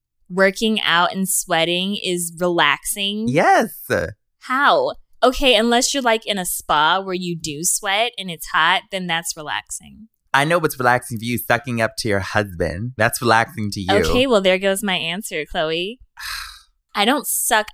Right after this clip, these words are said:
Speaker 1: up to him. I look at him and I'm like, "Thank you, yay," because you just calmed me down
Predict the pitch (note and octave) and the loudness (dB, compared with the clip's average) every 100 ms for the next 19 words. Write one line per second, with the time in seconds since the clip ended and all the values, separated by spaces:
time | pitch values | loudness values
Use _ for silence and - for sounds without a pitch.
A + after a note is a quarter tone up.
0 | - E3+ - - A3 G#3+ F3+ D#3 D#3+ F3 | 0 2 2 -2 -4 -4 -2 -2 -2 0
1 | F#3 F3 E3 F3 G3 A#3+ A#3+ A3+ A#3+ - | 0 0 -2 -2 -4 -4 -4 -4 -4 -8
2 | F#3+ F#3+ F#3 F3 F3+ - E3 E3 D#3 D3+ | -8 -4 -4 -4 -8 -12 -10 -8 -10 -8
3 | D3 C#3+ D3+ E3 F3+ G3 F3 - - _ | -8 -8 -6 -6 -4 -2 -2 -4 -16 _
4 | F3+ G3+ G3 A3 - - F#3 F#3+ F#3 F3+ | 2 2 2 0 0 0 0 0 -2 0
5 | D#3+ D3+ E3 | 0 2 0